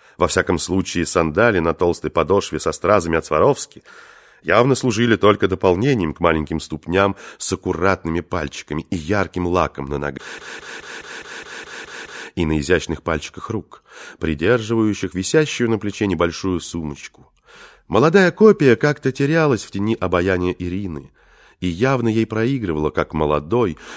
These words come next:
не успевший набрать обаяние Ален Делон проигрывает себе взрослому.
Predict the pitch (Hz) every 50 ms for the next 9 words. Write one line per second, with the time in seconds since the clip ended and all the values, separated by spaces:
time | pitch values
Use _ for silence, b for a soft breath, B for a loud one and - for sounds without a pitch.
0 | B B B - 82 80 80 78 - - 156 160 143 - - - 123 113 107 95
1 | 95 110 104 - - 82 87 87 90 98 92 92 92 92 92 - - 87 85 85
2 | 85 85 80 71 78 78 87 110 117 104 - - 82 85 90 90 90 82 82 82
3 | 85 82 78 - - - 80 76 82 90 85 71 73 69 69 85 101 98 - -
4 | - 62 64 65 -